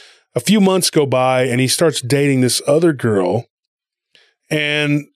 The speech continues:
right away, like, right away, she starts messaging him on Facebook and, like, basically cyber stalking him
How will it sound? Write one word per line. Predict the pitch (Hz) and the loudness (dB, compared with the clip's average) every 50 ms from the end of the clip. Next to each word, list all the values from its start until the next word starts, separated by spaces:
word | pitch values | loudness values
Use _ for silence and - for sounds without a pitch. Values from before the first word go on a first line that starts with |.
| _ _ _ _ _ _ _ _ _ - | _ _ _ _ _ _ _ _ _ -2
right | 151 127 123 151 190 233 240 233 | 0 2 2 2 2 2 2 2
away, | 214 180 143 135 143 143 123 90 - - _ _ _ - | 2 2 2 2 2 2 0 -2 -4 -10 _ _ _ -2
like, | 123 123 110 - | -2 -2 -2 -2
right | 120 113 113 135 156 160 165 170 175 170 165 - | -2 0 2 2 2 2 2 2 0 0 0 -2
away, | 127 127 120 117 113 123 135 135 117 95 85 80 - _ _ _ _ _ _ _ _ _ _ _ _ _ _ - | -2 0 0 2 2 2 2 2 2 2 0 -2 -4 _ _ _ _ _ _ _ _ _ _ _ _ _ _ -6
she | - - - 165 | -4 -2 0 0
starts | 143 - - 180 160 147 - - - | 0 0 2 0 0 0 0 0 0
messaging | 147 147 156 147 - 156 131 123 135 135 | 2 2 2 2 0 -2 0 0 2 2
him | 131 127 123 120 | 2 2 2 2
on | 120 113 | 0 -2
Facebook | 110 - 147 151 151 139 - - 143 139 139 135 135 123 - | 0 0 0 2 2 0 -2 0 0 2 2 2 0 0 -2
and, | 127 113 110 110 113 | -2 0 0 0 0
like, | 117 113 110 101 104 | 0 0 -2 -2 -2
basically | 120 160 214 - - 151 123 117 120 117 110 | 0 0 0 0 0 -2 0 0 0 0 2
cyber | 104 - - - - 131 143 170 160 135 | 0 0 -2 0 0 2 2 2 2 0
stalking | - - - 139 117 104 104 98 - 104 101 | -2 -2 -2 -2 0 0 -2 -4 -4 -4 -4
him | 98 98 98 107 120 127 | -4 -2 -2 -2 -2 -4